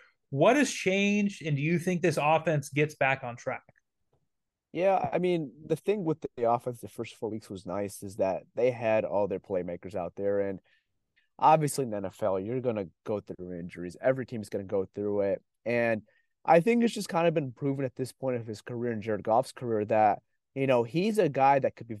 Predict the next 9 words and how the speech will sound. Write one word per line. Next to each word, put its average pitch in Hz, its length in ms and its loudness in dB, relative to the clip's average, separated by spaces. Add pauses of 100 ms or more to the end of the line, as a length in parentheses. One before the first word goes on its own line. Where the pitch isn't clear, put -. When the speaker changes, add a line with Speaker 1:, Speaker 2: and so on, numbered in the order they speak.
Speaker 2:
very, 120 280 6
very 110 240 0
productive 104 680 -2 (440)
when 127 300 0
the 131 60 0
pieces 117 400 -10
are 101 140 2
around 101 200 0
him, 113 260 -2